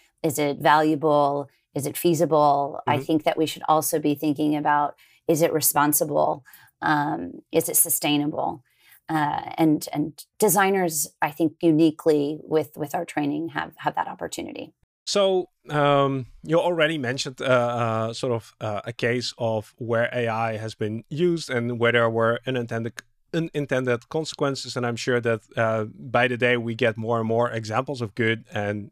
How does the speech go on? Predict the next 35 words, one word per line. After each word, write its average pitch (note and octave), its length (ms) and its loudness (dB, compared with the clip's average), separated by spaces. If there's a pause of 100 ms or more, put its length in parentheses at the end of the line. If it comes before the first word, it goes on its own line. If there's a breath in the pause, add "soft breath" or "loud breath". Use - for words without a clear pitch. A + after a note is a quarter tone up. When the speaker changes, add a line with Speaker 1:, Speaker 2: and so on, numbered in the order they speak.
Speaker 2:
uh, G2+ 300 -8 (100)
and, B2+ 160 -8 (180)
and A2+ 140 -4
better A2+ 440 -6
examples. B2+ 480 -4 (600 loud breath)
Um, C3 400 -2 (360)
and B2+ 120 -6
you've B2 180 -4
been B2+ 120 0
at A#2 160 -2
this A#2 160 -4
for - 160 -6
seven, A#2+ 340 -4
eight B2+ 200 -4
years, B2+ 260 -4
but C#3+ 120 0
I'm C#3+ 140 0
curious, D3+ 480 -2
like, B2+ 200 -2
for C#3 240 -2
somebody C#3 360 0
who B2 460 0
is A#2 200 -4
listening A#2+ 380 -6
right G#2+ 240 -2
now A#2 240 0
and A2+ 100 -4
has A2+ 180 -10
never A#2 200 -2
been A2+ 200 -2
exposed A#2 640 -4
to A#2+ 100 -4
this A2+ 540 -2
mate-, A#2 400 -8
material, C3 480 -4